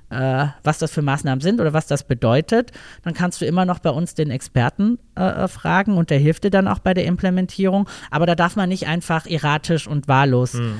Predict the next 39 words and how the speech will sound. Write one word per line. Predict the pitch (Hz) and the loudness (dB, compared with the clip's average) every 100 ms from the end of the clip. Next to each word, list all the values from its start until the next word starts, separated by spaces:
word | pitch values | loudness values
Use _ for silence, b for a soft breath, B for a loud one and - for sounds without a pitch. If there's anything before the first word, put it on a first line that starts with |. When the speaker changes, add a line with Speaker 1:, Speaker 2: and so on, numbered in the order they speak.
| 110 - | -10 -2
Speaker 1:
ähm, | 127 123 123 | 0 2 -2
Speaker 2:
Ja. | 120 80 87 | -6 -6 -4
Speaker 1:
ähm, | 120 120 123 85 78 - 64 57 | -2 -2 -4 -6 -10 -10 -10 -6
auf | 127 - | -6 -4
die | 131 | -4
Sache | 131 127 135 120 | -2 -2 -4 0
rangehen. | 117 131 131 147 170 196 B B | 0 0 0 0 0 -2 B B
Und | 151 143 | 0 2
wenn | 160 | 2
man, | 160 160 160 B B - | 2 2 -2 B B -8
äh, | 131 120 | -8 -6
zu | - 135 131 | -6 -6 -2
uns | 180 233 - | 2 0 0
kommt | - 226 - | -2 -2 -2
oder | 156 147 | -4 -4
zu | - 147 | -4 -6
anderen, | 143 180 185 180 180 185 B B | -2 2 2 4 2 0 B B
ähm, | - 151 156 156 | -2 0 0 -2
Anbietern, | - 147 160 160 165 175 165 | -2 0 0 -2 0 0 0
dann | 143 | -2
ist | 156 175 | -4 -4
man | 156 156 - - | -4 -4 -10 -8
im | 151 | -8
Zweifel | - 143 156 165 | -4 -2 -2 -4
in | 151 | -4
guten | 156 160 156 | -4 -4 0
Händen, | 143 160 143 | 0 -2 -2
weil | 147 143 | -2 -4
wir, | 139 156 156 160 156 B B B | -2 0 2 0 -2 B B B
äh, | 143 147 143 | 0 2 2
und | 143 127 110 | -2 -6 -8
auch | - | -6
andere, | 127 147 156 143 143 151 151 B B - | -2 0 0 2 2 0 -2 B B -6
ähm, | 127 127 | -6 -2
arbeiten | 131 147 147 147 | -2 -2 -2 0
natürlich | 139 - 151 139 147 - - | -2 -2 -2 0 -2 -4 -2
mit, | 139 143 - - 143 | 0 0 -6 -14 -4
mit, | 143 143 _ - | -2 -4 _ -20
äh, | - 139 131 127 123 | -8 -4 -2 -2 -4